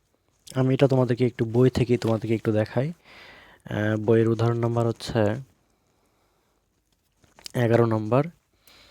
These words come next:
দেখো, এখানে লেখা আছে নিচের, দেখতে পাচ্ছ? জুম আউট করি, ওয়েট।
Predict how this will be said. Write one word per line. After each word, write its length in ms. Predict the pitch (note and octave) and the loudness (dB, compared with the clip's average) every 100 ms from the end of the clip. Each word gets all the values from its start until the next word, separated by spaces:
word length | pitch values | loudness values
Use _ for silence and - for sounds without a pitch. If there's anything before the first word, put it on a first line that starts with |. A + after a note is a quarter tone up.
| _ _ - - _ _ B2+ | _ _ -20 -20 _ _ 0
দেখো, 180 | B2 - - | 0 0 0
এখানে 200 | D3 F3 D#3+ | 2 4 4
লেখা 140 | D#3+ F#3+ | 2 0
আছে 120 | - C3+ | 0 0
নিচের, 280 | C3+ - D3 D3+ _ _ _ _ _ - | 2 4 4 4 _ _ _ _ _ -8
দেখতে 160 | A2+ B2 | -4 -2
পাচ্ছ? 160 | B2 - C3+ A2 | -2 0 -2 0
জুম 120 | A#2 A2 | -2 -4
আউট 120 | G#2 | -6
করি, 120 | A2+ A2 | -6 -6
ওয়েট। 200 | - | -8